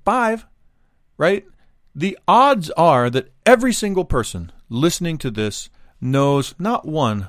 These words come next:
but multiple women who have been raped or assaulted, have dealt with this sort of thing at some level, at some point in their lives.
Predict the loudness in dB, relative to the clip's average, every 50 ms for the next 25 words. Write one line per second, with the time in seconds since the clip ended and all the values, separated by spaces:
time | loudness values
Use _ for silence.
0 | -10 -4 -4 -4 -4 -2 -4 -2 0 0 2 4 4 2 2 -2 -8 -6 -6 -4
1 | -4 -4 -4 -4 -6 -10 -12 -16 -20 _ _ _ _ _ _ _ -4 -2 -2 0
2 | 0 0 -2 0 -2 -2 -4 -8 _ -20 _ _ _ _ _ _ _ -10 -4 -2
3 | 0 0 0 0 2 2 2 2 2 0 -2 -8 -8 -16 -18 -12 -8 -6 -4 -4
4 | -2 -4 -4 -6 -8 -10 -4 0 2 2 2 2 -2 -6 -8 -8 -10 -16 -20 -20
5 | -20 _ -4 -4 -4 -4 0 2 4 6 6 4 2 -2 -2 0 -2 -2 -2 -6
6 | -12 -12 -14 -12 -10 -4 0 0 0 0 0 -2 -2 -2 -2 -2 -2 -4 -6 -6
7 | -8 -6 -6 -4 -2 -2 -2 -2 -4 -2 -2 -2 -2 -2 -6 -8 -6 -8 -10 -10
8 | -10 -8 -6 -6 -4 -6 -6 -8 -8 -8 -8 -8 -10 -12 -10 -8 -8 -6 -6 -6
9 | -8 -8 -8 -10 -10 -12 -14 -16 -18